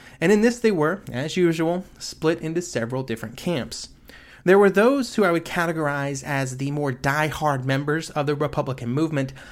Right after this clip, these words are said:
that stuck strongly to their policy of non-recognition of the Free State government.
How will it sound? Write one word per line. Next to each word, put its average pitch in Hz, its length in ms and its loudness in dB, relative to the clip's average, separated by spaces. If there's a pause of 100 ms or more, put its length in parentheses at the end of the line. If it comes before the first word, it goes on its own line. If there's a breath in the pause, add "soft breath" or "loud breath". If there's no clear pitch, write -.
(120)
that 170 160 -2
stuck 202 260 0
strongly 196 500 2
to 214 140 -4
their 190 140 0
policy 156 460 -4
of 127 100 -4
non-recognition 151 1080 -2
of 135 220 -4
the 151 60 -6
Free 123 180 -6
State - 300 -8
government. 147 360 -2